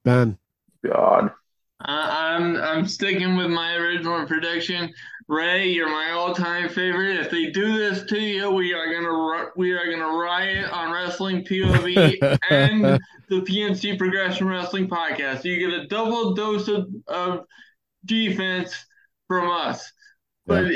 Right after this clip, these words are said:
Speaker 3: it, but it's gonna be Logan Paul.
Speaker 1: Yeah, and, and, and the thing is, I even hated saying that. Um,
Speaker 2: Mm-hmm.
Speaker 3: Yeah.
Speaker 1: Clay.
Speaker 2: I can't do it. I'm going Rey Mysterio.
Speaker 1: <laughs>
Speaker 2: You,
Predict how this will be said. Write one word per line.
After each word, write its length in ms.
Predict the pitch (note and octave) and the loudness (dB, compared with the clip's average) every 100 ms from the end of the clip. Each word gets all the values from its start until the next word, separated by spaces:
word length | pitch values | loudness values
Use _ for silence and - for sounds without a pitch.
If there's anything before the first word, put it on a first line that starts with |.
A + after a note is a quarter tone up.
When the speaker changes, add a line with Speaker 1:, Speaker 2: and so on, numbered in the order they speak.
| B2 G#2+ A#2 | 2 0 -4
Speaker 3:
it, 220 | C#3 E3+ | -6 -4
but 140 | F3+ | -2
it's 280 | - F#3 - | -2 -4 -4
gonna 220 | F#3 F3 | -2 0
be 180 | D#3+ D#3+ | 2 2
Logan 460 | D3 D3 C#3 C3+ A#2+ | 2 2 0 0 -4
Paul. 260 | E2+ - - _ _ - | -6 -8 -14 _ _ -8
Speaker 1:
Yeah, 180 | D2+ D#2 - | -4 -2 4
and, 180 | G#3+ - | 4 6
and, 500 | A3 G3 G#3 G#3+ A3 | 8 8 10 8 8
and 260 | - G#3+ | 8 6
the 40 | G#3+ | 6
thing 160 | G#3+ G#3 | 6 6
is, 240 | G#3+ F3+ | 6 4
I 320 | - E3 E3 - | 2 -2 -2 0
even 320 | E3+ F3+ C#3+ | 4 4 4
hated 400 | F#2 D#3 E3 - | 4 4 2 -2
saying 380 | - C#3 F3 C#2+ | -2 2 2 0
that. 240 | C#2+ - _ _ _ _ - | -14 -20 _ _ _ _ 6
Um, 340 | D#3 D#3 D#3 G2+ | 8 10 10 8
Speaker 2:
Mm-hmm. 180 | G2+ - - - | 4 2 -4 -14
Speaker 3:
Yeah. 180 | D#3+ D#3+ | -4 4
Speaker 1:
Clay. 480 | F3+ F3+ D#3+ A2 E2+ _ _ _ _ _ _ _ _ | 8 10 8 6 2 _ _ _ _ _ _ _ _
Speaker 2:
I 160 | A#2+ D#3 | 6 6
can't 360 | - C3 C3+ G#2 | 6 6 6 4
do 220 | A2+ G#2 | 6 6
it. 160 | G2 G2 | 4 2
I'm 240 | B2+ D3+ | 2 2
going 260 | D3+ D3+ C3+ | 2 2 0
Rey 160 | C3+ | 0
Mysterio. 640 | D3+ D3 - C3 A2+ A#3 - D4 | -2 -2 0 2 6 6 8 6
Speaker 1:
<laughs> 460 | - C4+ - C4+ - D#4 - | 8 4 8 6 6 6 4
Speaker 2:
You, 320 | - D#4 F4 | 6 6 6